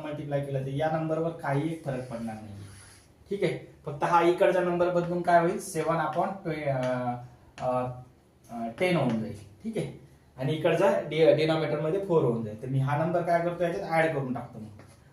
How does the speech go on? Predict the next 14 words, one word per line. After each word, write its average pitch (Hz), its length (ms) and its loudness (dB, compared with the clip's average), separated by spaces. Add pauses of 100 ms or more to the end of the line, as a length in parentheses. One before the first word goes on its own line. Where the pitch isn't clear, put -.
(140)
म्हणजे 143 540 0
X, 160 260 -4 (560)
अ, 127 220 -4 (120)
plus 151 420 0
X 139 60 -6 (120)
to 135 100 -6
the - 100 -4
power 131 360 0
minus 160 460 0
one 226 100 2 (420)
आणि 139 160 0
डिनॉमिनेटरला 139 640 0
इथं 135 200 -4
माझा 131 240 -4